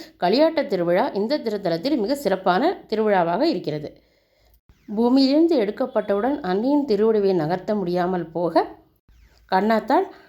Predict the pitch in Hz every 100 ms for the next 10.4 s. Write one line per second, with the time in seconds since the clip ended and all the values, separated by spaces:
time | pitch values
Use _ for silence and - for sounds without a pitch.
0 | _ _ - 196 311 330 240 208 185 175
1 | 175 170 190 - - _ _ _ _ _
2 | 233 220 214 220 254 285 240 202 180 180
3 | 214 208 196 185 208 185 160 170 170 175
4 | 208 302 - - - 175 226 240 302 294
5 | 220 214 214 262 247 185 202 240 240 208
6 | 196 202 269 - - _ - - 190 208
7 | 269 269 247 226 202 220 214 214 277 208
8 | 185 214 247 180 240 - 269 202 185 175
9 | 170 220 311 202 220 233 180 185 269 185
10 | 165 147 127